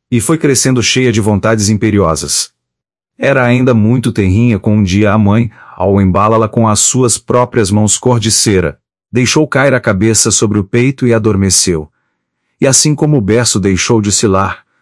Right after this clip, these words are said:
parou no peito da rainha o coração. Houve gritos, correrias, mas a criança no, no meio das suas rendas não percebeu coisa alguma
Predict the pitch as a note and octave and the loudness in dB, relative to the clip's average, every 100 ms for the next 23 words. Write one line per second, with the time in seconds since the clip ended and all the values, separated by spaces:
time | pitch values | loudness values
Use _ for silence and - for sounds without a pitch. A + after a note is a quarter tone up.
0 | _ - C3+ D#3 B2 A2+ B2 A#2+ A#2 A2+ | _ -2 0 2 0 0 -2 0 0 0
1 | A2 C3 C3+ B2+ A2 G#2+ - E2+ D#2 _ | 2 2 0 0 0 0 -2 -4 -8 _
2 | _ _ _ _ - A2 D3+ B2+ D3+ F3 | _ _ _ _ -2 0 0 0 0 0
3 | F3+ - - _ - C#3 C#3+ B2 G#2+ A#2+ | -2 -2 -6 _ -2 0 2 2 2 0
4 | C#3 - - _ _ _ _ _ _ _ | -2 -6 -10 _ _ _ _ _ _ _
5 | F3 F#3+ G3+ F#3+ F3 E3+ E3 D3 D3 B2 | -2 0 0 0 0 0 0 2 2 2
6 | B2+ B2+ A#2 A2 - C#3 G#2+ F#2+ C#3+ C3+ | 2 2 0 0 0 0 0 0 2 2
7 | G2+ G2 C3 F3 E3+ D3+ - G2+ G#2+ - | 0 2 2 0 0 -2 -2 0 0 0
8 | G#2+ G2+ G2 C#3 C3+ A2+ C#3 D#3 | 2 2 0 0 -2 0 0 0